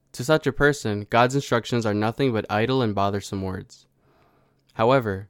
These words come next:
to be filled with the Holy Spirit, we must obey his order. We cannot be cows that are dragged to the slaughter, but rather we must volunteer to follow God.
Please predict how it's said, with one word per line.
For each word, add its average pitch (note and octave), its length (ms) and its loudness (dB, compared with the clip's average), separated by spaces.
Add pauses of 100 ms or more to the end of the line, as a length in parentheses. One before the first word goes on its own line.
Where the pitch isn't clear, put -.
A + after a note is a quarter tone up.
(100)
to B2 120 -4
be A2+ 120 -6
filled D#3 320 0
with A#2 140 -2
the G2+ 100 -2
Holy G2+ 180 -2
Spirit, F#2+ 480 -8 (180)
we A#2 80 -4
must C3 240 0
obey A#2 320 0
his G#2+ 160 -4
order. G2 380 -8 (720)
We A#2+ 100 -2
cannot B2+ 260 2
be B2 120 -8
cows C3+ 400 2
that G#2+ 100 0
are G#2 80 0
dragged G#2+ 280 -2
to G2+ 80 -8
the G2+ 100 -10
slaughter, A#2 580 0
but A2 80 -4
rather G#2+ 300 0
we A2 100 0
must G#2 180 -4
volunteer B2 600 -2
to G2+ 140 -12
follow G2+ 340 -4
God. G2 320 -6